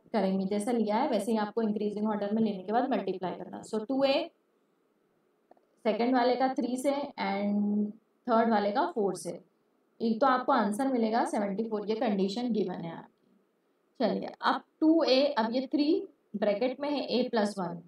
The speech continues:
और इधर है four bracket में a plus two। पहले इसको solve करेंगे, टू ए as it is आएगा, इस थ्री का multiply bracket में होगा, so three A, three ए and three into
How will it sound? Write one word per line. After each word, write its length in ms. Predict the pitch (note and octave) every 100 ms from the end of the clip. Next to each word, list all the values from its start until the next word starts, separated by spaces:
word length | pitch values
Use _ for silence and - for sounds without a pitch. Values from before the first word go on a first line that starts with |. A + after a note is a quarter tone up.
| _ G3
और 100 | G3+
इधर 220 | G#3 B3
है 140 | D4+
four 380 | D#4 A#3 A#3 F#4 -
bracket 360 | G#3 G#3 A3+ A3+
में 80 | A#3+
a 140 | G#3+
plus 240 | G3+ F#3+
two। 60 | F#3+
पहले 200 | G#3+ A3+
इसको 220 | A#3 B3+
solve 300 | B3+ B3+ B3 B3
करेंगे, 280 | A#3+ A#3+
टू 220 | B3+ A#3 A#3
ए 160 | A#3
as 80 | A3+
it 140 | A#3+ B3+
is 140 | C4
आएगा, 300 | B3 B3 B3
इस 140 | A#3 -
थ्री 160 | C#4 C#4
का 120 | D4+
multiply 640 | C4+ B3 C4 C4 B3+ B3+ - -
bracket 360 | F#3 F3+ G#3+ A#3+
में 80 | B3+
होगा, 280 | A#3 A#3+ B3+ C4 _ _ _ -
so 100 | A#3
three 180 | C4 B3+
A, 400 | B3+ B3+ C#4 C4 -
three 160 | A#3 A#3+
ए 140 | C4 F4+ - _ -
and 260 | G#3+ A3+ A3+
three 200 | C4 C4
into 340 | A#3+ A3+ A3